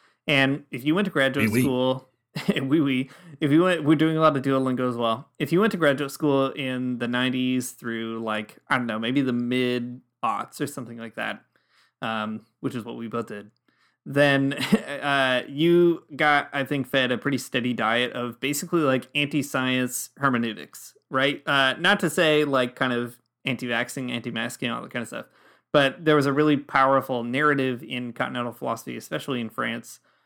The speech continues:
Speaker 1: that was, um, basically challenging the neutrality of science as a discourse, right? Kind of bemoaning the idea that society is run by experts or run by, um, people who are allegedly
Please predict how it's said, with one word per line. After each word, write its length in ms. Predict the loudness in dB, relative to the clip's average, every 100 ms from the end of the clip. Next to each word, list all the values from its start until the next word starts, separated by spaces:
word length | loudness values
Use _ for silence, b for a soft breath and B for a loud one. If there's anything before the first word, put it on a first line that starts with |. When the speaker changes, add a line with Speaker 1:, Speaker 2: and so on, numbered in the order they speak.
| _ _
Speaker 1:
that 260 | 2 2 0
was, 640 | -4 -2 -2 -4 -4 -6 -8 -8
um, 520 | -4 -2 -4 -6 -12 -12 0
basically 400 | 0 2 2 2
challenging 560 | 2 2 2 2 0
the 220 | 0 0 0
neutrality 580 | -2 0 0 0 -4
of 80 | -6
science 380 | -4 -2 -4 -6
as 80 | -10
a 40 |
discourse, 540 | -8 -10 -8 -8 -4 2
right? 240 | 2 2
Kind 160 | 0 0
of 100 | 0
bemoaning 560 | 0 2 2 2 0
the 120 | 0
idea 260 | 0 0 0
that 180 | -2 -6
society 480 | -6 0 2 2 0
is 140 | 0
run 180 | 0 0
by 140 | -2
experts 800 | -4 -6 -6 -2 0 0 -2 -6
or 260 | -4 -4 -2
run 300 | -2 -2 -2
by, 460 | -2 0 -2 -4 b b b b
um, 300 | -4 -4 -2
people 300 | 0 2 2
who 80 | 4
are 240 | 6 4
allegedly 1160 | 2 -2 -2 -2 -2 -2 -2 -2 -2 -4 -6 -8